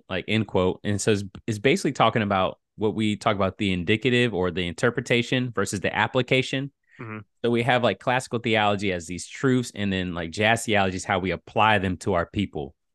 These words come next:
Speaker 1: like sermons and
Speaker 2: Mm-hmm.
Speaker 1: Bible studies and, like, even popular theology books. And so that's really the process I'm doing in this book. Like, I'm taking these kind of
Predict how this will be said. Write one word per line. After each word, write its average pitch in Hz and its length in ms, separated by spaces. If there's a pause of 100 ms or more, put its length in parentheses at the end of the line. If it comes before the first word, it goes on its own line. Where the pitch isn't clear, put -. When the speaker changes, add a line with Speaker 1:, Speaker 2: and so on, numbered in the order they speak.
(320)
Speaker 1:
like 78 180
sermons 95 760
and 82 460
Speaker 2:
Mm-hmm. 101 200
Speaker 1:
Bible 98 280
studies 82 680
and, 85 320
like, 80 180
even 92 340
popular 104 460
theology 90 520
books. 76 460 (720)
And 117 140
so 127 100
that's 151 200
really 196 180
the 139 160
process 139 440
I'm 110 160
doing 110 260
in 101 100
this 87 160
book. 117 240
Like, 95 160
I'm 101 140
taking 120 580
these 95 440 (480)
kind 104 160
of 90 100